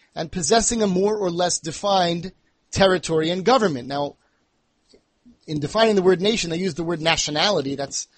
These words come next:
a very similar word. So let's look up nationality in the dictionary. And it tells me that a nationality is a people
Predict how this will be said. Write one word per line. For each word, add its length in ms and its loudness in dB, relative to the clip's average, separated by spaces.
a 40 -20
very 160 -2
similar 300 0
word. 220 -2
So 100 -4
let's 180 -4
look 140 -2
up 140 0
nationality 640 -4
in 80 -6
the 60 -8
dictionary. 560 -8
And 120 -4
it 60 -10
tells 200 0
me 100 -2
that 140 -2
a 60 -4
nationality 800 2
is 100 -6
a 60 -2
people 580 -8